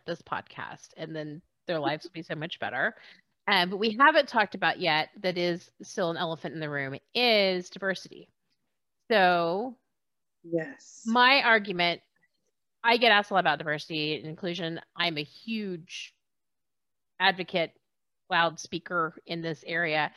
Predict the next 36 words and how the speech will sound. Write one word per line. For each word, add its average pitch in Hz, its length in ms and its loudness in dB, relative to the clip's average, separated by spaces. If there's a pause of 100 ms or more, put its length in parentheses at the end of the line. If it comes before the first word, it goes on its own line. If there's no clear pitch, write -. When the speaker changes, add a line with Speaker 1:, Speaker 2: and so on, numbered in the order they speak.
(460)
Speaker 1:
I 247 40 4
am 226 220 2
not, 220 280 6
however, 180 680 0 (520)
the 185 80 -4
D 175 300 -4
E 170 40 2
I 151 220 4
specialist, 214 800 -4 (400)
nor 208 240 0
should 196 280 -10
you 180 100 0
ever 170 180 0
consider 185 460 -4
me 190 180 -2
to 208 140 -6
be 196 160 -2
one, 302 480 4
nor, 208 500 0
like, 185 280 0
Speaker 2:
Yeah. - 180 -6 (640)
Speaker 1:
it, - 180 -2 (600)
I 220 100 6
am 214 160 2
a 180 440 2
recruitment 214 600 -2
specialist 175 580 0
and 185 100 -2
I 170 100 2
know 185 280 2
about 175 420 4
D 175 240 -6
E 165 40 0
I 156 200 0 (100)
in 196 440 0
that 180 320 2